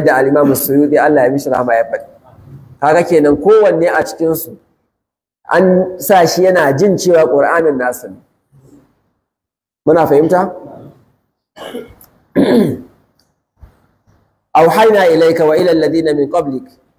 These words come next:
أوحينا إليك قرآنا عربيا أي بلسان عربي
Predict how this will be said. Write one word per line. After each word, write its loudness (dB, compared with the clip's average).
أوحينا 2
إليك 2
قرآنا 0
عربيا -4
أي 4
بلسان 0
عربي 0